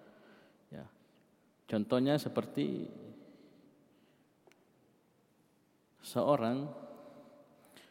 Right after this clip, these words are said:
memiliki tanggungan utang yang harus dia bayar kepada saudaranya yang lain. Tapi dia bersumpah, ya, berdusta,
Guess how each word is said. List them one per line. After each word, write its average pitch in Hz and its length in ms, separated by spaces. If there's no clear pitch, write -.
memiliki 117 800
tanggungan 123 400
utang 107 320
yang 110 160
harus 113 160
dia - 160
bayar 110 320
kepada 98 320
saudaranya 110 480
yang 98 160
lain. 95 160
Tapi - 560
dia 139 240
bersumpah, 139 560
ya, - 80
berdusta, 113 560